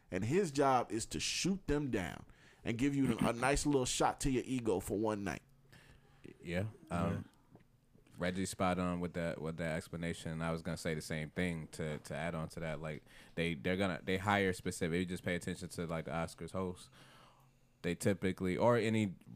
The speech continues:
Speaker 2: award show for, for that matter, if you're being frank about it, like, they're gonna get somebody who they f-, feel like can be, um, funny, can provide comedic value, but know how to be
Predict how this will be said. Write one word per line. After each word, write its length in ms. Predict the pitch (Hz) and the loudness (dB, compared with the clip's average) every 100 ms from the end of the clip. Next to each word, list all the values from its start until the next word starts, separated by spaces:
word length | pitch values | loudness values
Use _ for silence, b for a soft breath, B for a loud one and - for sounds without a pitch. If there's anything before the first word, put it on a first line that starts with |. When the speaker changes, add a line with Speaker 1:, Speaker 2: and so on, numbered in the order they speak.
| - | -2
Speaker 2:
award 360 | 92 90 95 87 | 0 2 2 2
show 200 | 92 87 | 0 0
for, 260 | - 87 - | 0 -2 -2
for 140 | 95 | -2
that 180 | 90 80 | 0 0
matter, 240 | 87 87 | 0 -2
if 100 | 82 | -2
you're 80 | 87 | -6
being 200 | 82 82 | -4 -4
frank 300 | 80 95 85 | -4 -4 -4
about 260 | 82 80 80 | -4 -2 -2
it, 100 | 69 | -2
like, 220 | 80 80 | -4 -4
they're 140 | 87 | -4
gonna 240 | 85 92 90 | -2 -2 -2
get 220 | 90 82 | -2 -4
somebody 720 | - 90 87 85 85 85 82 98 | -4 -4 0 0 0 -2 -4 -2
who 300 | 87 82 80 | -2 -2 -2
they 160 | 85 | -2
f-, 140 | 85 - _ _ _ - | -2 -6 _ _ _ -2
feel 180 | 107 98 | 2 4
like 240 | 92 - | 4 0
can 160 | 101 90 | -2 0
be, 320 | 92 85 55 - | 2 0 -4 -4
um, 220 | 82 82 | -2 -2
funny, 540 | - - 113 120 139 131 - | 0 2 4 4 2 -2 -4
can 260 | 98 90 - - | 0 0 -2 -2
provide 420 | 107 87 95 92 | 0 4 4 4
comedic 400 | - 98 98 87 | 2 4 4 2
value, 540 | 76 95 104 101 101 92 | 2 4 6 6 4 2
but 180 | 90 78 | 2 2
know 120 | 90 | 0
how 120 | 90 | 0
to 100 | 87 | 0
be 280 | 85 87 | -2 -4